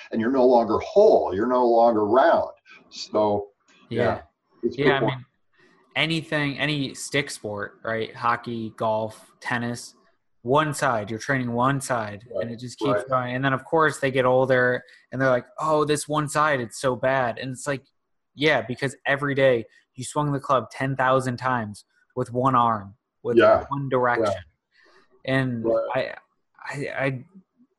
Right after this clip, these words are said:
Speaker 2: to me, it just doesn't make that much sense. I also am not someone who likes to, uh, watch something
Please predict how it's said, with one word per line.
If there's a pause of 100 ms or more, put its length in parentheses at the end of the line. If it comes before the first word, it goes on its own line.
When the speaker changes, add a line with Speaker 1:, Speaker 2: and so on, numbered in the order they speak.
Speaker 2:
to
me,
it
just
doesn't
make
that
much
sense.
I
also
am
not
someone
who
likes
to, (600)
uh,
watch
something